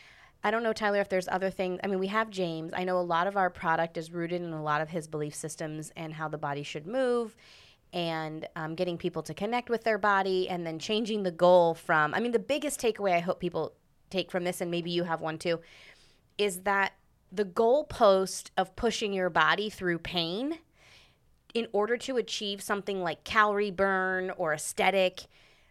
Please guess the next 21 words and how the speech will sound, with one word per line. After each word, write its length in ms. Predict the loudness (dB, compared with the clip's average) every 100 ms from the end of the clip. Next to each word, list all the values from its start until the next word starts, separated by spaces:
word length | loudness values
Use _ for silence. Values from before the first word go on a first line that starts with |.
| _ _ _ -8
may 340 | 0 2 2
not 260 | 0 -2 -2
be 120 | -4
the 120 | -4
thing 240 | -2 0
that 120 | 0 -2
best 220 | -4 -4
serves 400 | -4 -2 -2 -2
you. 360 | -2 -2 -2 -6 -18 -20 _
And 340 | -2 0 -2 -6 -12
the 240 | -6 2
idea, 520 | 2 2 0 2 2
if 120 | 2 0
you're 100 | -2
not, 260 | 0 0 0
like, 220 | -2 -2 -20 _ _ -18 -2
dying 440 | 2 4 4 2
in 120 | 0 0
the 80 |
workout, 720 | 2 4 4 6 6 6 2 0
like, 220 | 2 2